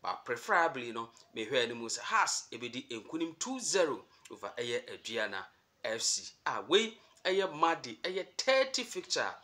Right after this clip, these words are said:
ɛkɔ so in the ongoing league a ebetumi akɔ so wɔ the Accra Sports Stadium. Adesrɛdeɛ ne sɛ wonya subscribe to the channel a, na watumi asubscribe. Wahyɛ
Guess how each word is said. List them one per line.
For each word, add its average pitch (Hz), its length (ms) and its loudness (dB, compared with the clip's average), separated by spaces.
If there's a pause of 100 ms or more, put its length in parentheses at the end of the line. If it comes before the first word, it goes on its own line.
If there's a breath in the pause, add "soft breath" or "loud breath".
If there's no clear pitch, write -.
(280 loud breath)
ɛkɔ 123 340 -2
so 110 240 -4 (180)
in 104 80 -12
the 95 200 -12
ongoing 123 540 -4
league 113 200 -6
a - 440 -12
ebetumi 110 420 -8
akɔ 113 160 -4
so 107 140 -6
wɔ 101 100 -8
the - 80 -12 (100)
Accra 208 520 -2 (180)
Sports - 600 -4 (240)
Stadium. 95 600 -8 (1120)
Adesrɛdeɛ 165 600 4
ne 165 60 0
sɛ 160 260 0
wonya 190 360 0
subscribe 123 560 -6
to - 100 -8
the 104 100 -8
channel 107 340 -6
a, - 360 -20
na 110 200 -4 (100)
watumi 107 400 -8
asubscribe. 101 600 -6 (180)
Wahyɛ 202 400 2